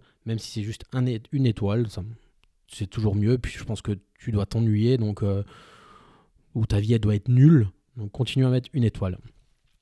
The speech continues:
Bien entendu, les amis, j'en ai strictement rien à faire, hein, c'est de l'ino-, l'ironie, mais en tout cas, je suis content. On est à, hum, soixante notes,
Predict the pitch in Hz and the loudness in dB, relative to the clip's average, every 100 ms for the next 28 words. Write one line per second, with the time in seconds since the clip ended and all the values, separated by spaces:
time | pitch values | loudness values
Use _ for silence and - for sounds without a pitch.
0 | - 127 127 139 127 131 131 123 123 127 | -16 -4 2 2 4 8 10 12 10 10
1 | 113 107 98 - 160 - 131 123 120 - | 10 10 6 2 -2 0 0 2 2 -2
2 | - 110 107 120 123 117 104 117 117 - | -8 -8 -2 2 4 2 2 0 -2 -6
3 | - - - 117 110 131 110 110 123 131 | -20 -20 -12 -8 -6 -2 0 4 4 4
4 | 147 127 117 120 117 143 - - - 110 | 2 4 8 8 6 4 -2 -12 -2 -2
5 | - 143 - 117 123 107 123 135 139 - | 0 -2 -2 -4 -4 0 2 2 2 0
6 | 120 113 117 127 117 104 101 101 104 110 | 0 2 4 6 4 2 0 -2 -2 -2
7 | 117 120 127 - - - - 123 - 120 | -4 -6 -8 -14 -6 -2 0 -2 2 4
8 | 131 - | 4 0